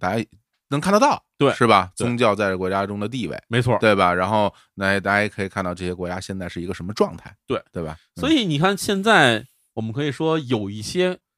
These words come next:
Speaker 2: 传统宗教
Speaker 1: 嗯。
Speaker 2: 已经基本上跟政治之间的关系不是那么的密切。
Speaker 1: 啊，对。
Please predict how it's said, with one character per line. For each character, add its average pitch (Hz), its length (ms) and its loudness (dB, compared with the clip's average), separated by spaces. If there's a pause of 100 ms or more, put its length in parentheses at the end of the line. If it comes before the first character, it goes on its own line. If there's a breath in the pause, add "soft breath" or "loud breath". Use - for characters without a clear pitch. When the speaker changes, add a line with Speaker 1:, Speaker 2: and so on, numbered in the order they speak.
(160)
Speaker 2:
传 - 220 0
统 185 160 -4
宗 98 160 -10
教 98 280 -4
Speaker 1:
嗯。 85 240 -4
Speaker 2:
已 92 100 -8
经 123 220 -4
基 175 140 -8
本 95 140 -4
上 92 160 -10
跟 135 240 -6
政 113 200 -6
治 92 120 -12
之 101 120 -12
间 113 180 -8
的 98 80 -8
关 123 180 -4
系 113 140 -10
不 101 220 -14
是 - 100 -14
那 127 80 -10
么 95 80 -14
的 90 80 -12
密 120 240 -12
切。 - 180 -12
Speaker 1:
啊， 101 140 0
对。 80 260 -8